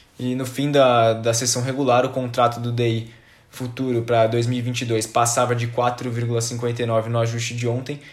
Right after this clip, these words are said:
pra quatro vírgula sessenta e um. O D I vinte e três subia de seis vírgula trinta e nove pra seis vírgula quarenta e sete e o D I vinte e sete passava de oito e setenta pra oito e setenta e cinco.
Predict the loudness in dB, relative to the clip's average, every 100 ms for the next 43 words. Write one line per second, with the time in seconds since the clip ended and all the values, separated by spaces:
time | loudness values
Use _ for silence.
0 | -10 -2 -2 2 2 2 -4 -4 -2 -2
1 | -2 -4 -6 -6 -6 -6 -8 -12 -20 -20
2 | _ -4 0 0 0 -4 -6 -4 -4 -4
3 | -4 -2 -2 -2 -4 -6 -2 0 0 0
4 | -2 -2 -2 -2 -4 -2 0 0 -2 -10
5 | -18 _ -2 0 0 -2 -4 -2 0 2
6 | 0 -2 -4 -4 -4 -6 -10 -14 -20 _
7 | -2 0 2 0 -2 0 -2 0 0 2
8 | 0 0 -2 -2 -2 -2 -4 -4 -4 -6
9 | -10 -10 -14 -18 -20 _ -2 0 0 -4
10 | -6 -4 -4 -6 -4 -4 -4 -6 -14 -20